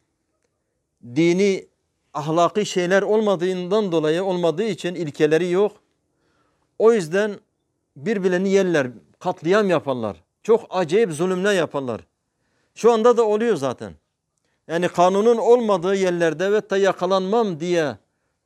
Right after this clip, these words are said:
tahmin ettiği yerlerde acayip olaylar oluyor.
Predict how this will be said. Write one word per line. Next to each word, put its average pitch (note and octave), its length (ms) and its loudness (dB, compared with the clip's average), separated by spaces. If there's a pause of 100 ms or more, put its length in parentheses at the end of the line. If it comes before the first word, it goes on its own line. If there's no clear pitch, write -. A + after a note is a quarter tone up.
tahmin F#3 360 0
ettiği F#3+ 340 -4
yerlerde F#3 420 0
acayip F#3 360 0
olaylar E3 400 2
oluyor. G#2+ 320 -6